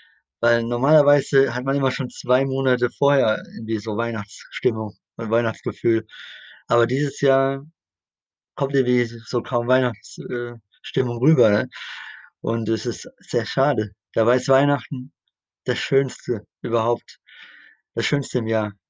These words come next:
das Fest der Liebe, das Fest der Familie und Freunde. Ja, und, äh,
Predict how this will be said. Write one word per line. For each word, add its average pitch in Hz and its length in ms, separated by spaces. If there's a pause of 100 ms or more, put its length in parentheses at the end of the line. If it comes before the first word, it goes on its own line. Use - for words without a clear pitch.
(140)
das - 200
Fest - 320
der 123 120
Liebe, 117 460 (680)
das - 180
Fest - 320
der 127 120
Familie 123 600
und 107 160
Freunde. 113 400 (1040)
Ja, 113 300 (100)
und, 117 240
äh, 113 300